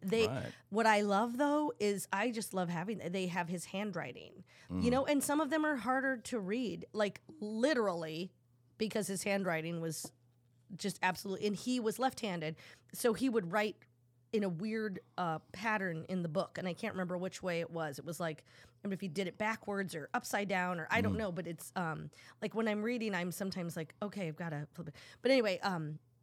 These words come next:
Speaker 1: just to have his handwriting and to read some of them, you know, some of the journaling, it, but it's a little tough.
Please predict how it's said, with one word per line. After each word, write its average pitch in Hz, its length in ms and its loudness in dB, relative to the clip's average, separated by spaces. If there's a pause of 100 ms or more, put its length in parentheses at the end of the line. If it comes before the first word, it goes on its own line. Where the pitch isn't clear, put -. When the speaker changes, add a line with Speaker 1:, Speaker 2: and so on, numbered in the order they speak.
(380)
Speaker 1:
just 277 220 -2
to 294 80 0
have 214 160 2
his 160 120 -2
handwriting 240 680 0
and 170 240 -2
to 170 280 -4
read 185 440 -4 (420)
some 214 280 2
of 196 120 -2
them, 190 340 -2 (200)
you 190 140 0
know, 160 80 0
some 196 260 -2
of 175 140 -4
the 170 420 -2
journaling, 202 420 -4
it, 208 200 0
but 233 120 -2
it's 226 180 0
a 233 40 -2
little 233 220 0
tough. 269 340 -4